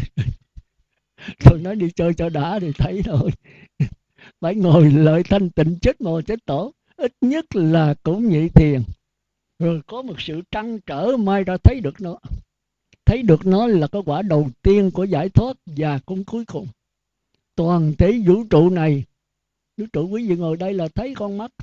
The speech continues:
tai, mũi, lưỡi của mình, thấy sắc, thinh, hương, vị, xúc, pháp, thấy nhãn thức, nhĩ thức, cái đó là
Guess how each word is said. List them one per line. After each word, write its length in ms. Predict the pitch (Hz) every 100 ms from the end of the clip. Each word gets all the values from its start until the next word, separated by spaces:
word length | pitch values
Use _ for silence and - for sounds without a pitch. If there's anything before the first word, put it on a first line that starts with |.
| -
tai, 200 | 190 196
mũi, 180 | 175
lưỡi 220 | 226 175 220
của 160 | 220
mình, 280 | 208 151 156 165 160 - _ _ _ -
thấy 240 | 208 262
sắc, 220 | 226 254 -
thinh, 220 | 202 196
hương, 180 | 190 196
vị, 180 | 151 165
xúc, 240 | - -
pháp, 240 | 220 240 - _ _ _ _
thấy 280 | - 269 277
nhãn 320 | 185 156 208
thức, 180 | 190 277
nhĩ 280 | 196 165 190
thức, 180 | - 240 _
cái 120 | 247
đó 320 | 240 233 247 285
là 520 | 185 147 160 156 151